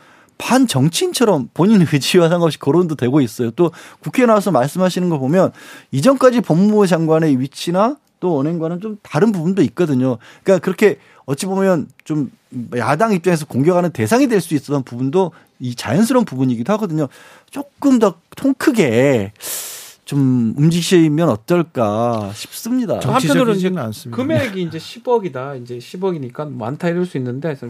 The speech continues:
Speaker 2: 엄-, 엄밀히 말하면 지금 김의겸 의-, 의원 말고도 몇 명 더 있습니다. 한 여섯 명 정도가 이제 피고기 때문에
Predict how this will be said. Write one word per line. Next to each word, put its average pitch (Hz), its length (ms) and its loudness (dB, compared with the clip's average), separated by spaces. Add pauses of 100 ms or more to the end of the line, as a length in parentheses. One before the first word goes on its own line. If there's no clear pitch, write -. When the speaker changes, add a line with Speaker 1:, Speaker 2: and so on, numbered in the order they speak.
(100)
Speaker 2:
엄-, - 240 -12
엄밀히 330 360 0
말하면 190 480 0 (540)
지금 180 240 -6
김의겸 202 460 6
의-, 269 100 2
의원 277 320 2
말고도 233 340 0
몇 135 200 -2
명 226 180 0
더 127 100 -8
있습니다. 160 400 -10
한 135 80 -8
여섯 170 220 -6
명 143 140 -4
정도가 120 400 -8
이제 120 180 -8
피고기 156 380 -6
때문에 135 480 -6